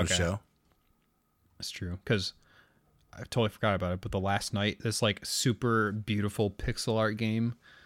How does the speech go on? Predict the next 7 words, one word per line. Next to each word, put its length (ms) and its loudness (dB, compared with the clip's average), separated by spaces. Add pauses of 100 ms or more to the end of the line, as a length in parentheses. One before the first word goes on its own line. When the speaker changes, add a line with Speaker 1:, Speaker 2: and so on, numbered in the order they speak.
(180)
Speaker 1:
that's, 160 -2
like, 160 2
futuristic 680 0 (180)
looking. 400 -2
Oh 120 0
my 120 -2
God. 300 -4